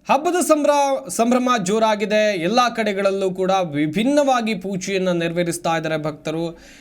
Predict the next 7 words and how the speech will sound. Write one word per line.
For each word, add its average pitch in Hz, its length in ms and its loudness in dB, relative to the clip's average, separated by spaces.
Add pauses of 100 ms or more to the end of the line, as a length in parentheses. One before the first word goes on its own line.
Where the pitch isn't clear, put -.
(200)
ಇನ್ನೊಂದ್ 226 240 2
ಕಡೆಯಲ್ಲಿ, 220 760 0 (200)
ಆ, 165 220 0
ಪಂಡರಾಪುರದ 247 800 2 (160)
ಪಾಂಡುರಂಗ 208 480 0
ದೇವಸ್ಥಾನದಲ್ಲೂ 180 800 0
ಕೂಡ 165 200 -2